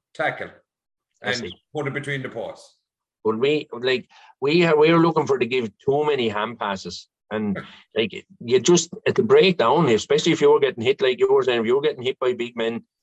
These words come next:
Speaker 2: you will spill the ball. And the minute it's spilled, then we, we lose control. We're in trouble then.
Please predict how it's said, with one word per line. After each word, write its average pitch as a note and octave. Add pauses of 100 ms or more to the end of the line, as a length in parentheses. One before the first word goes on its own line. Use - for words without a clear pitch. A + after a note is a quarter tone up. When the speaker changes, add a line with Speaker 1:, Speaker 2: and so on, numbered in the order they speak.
(100)
Speaker 2:
you A2+
will B2
spill A2+
the A2+
ball. G2+
And F#2
the F#2
minute B2
it's -
spilled, C3+
then A2
we, G#2+
we A2
lose A2
control. G2
We're F#2+
in G2+
trouble G#2
then. F2+